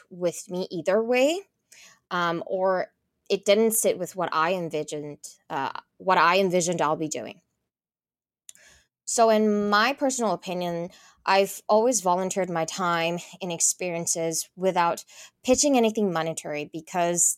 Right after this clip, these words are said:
that's what I do. I really enjoy helping others and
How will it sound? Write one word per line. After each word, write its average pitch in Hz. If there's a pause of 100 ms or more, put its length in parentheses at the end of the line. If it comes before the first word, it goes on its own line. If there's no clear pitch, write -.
that's 170
what 180
I 156 (160)
do. 156 (500)
I 180 (180)
really 220
enjoy 214
helping 190
others 165
and 156